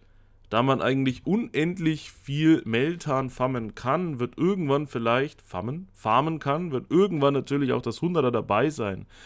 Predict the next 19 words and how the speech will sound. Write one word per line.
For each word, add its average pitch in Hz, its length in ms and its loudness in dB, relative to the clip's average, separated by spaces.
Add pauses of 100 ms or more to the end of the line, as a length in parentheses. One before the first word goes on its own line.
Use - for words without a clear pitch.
(140)
Trotzdem 170 400 2
sehr 143 260 6
cool, 160 220 6
wer 131 100 8
es 113 160 0
hat, 165 220 4
wer 120 120 2
nicht, 143 280 0
der 127 100 0
hat's 123 240 -6
halt 101 160 -2
nicht. 87 220 -8
Taubsital, 151 800 4 (260)
hier 147 180 2
getauscht 135 520 4
mit 120 180 -4
Taubsi, 135 500 4 (300)
ein 117 200 2
Hunderter 123 560 6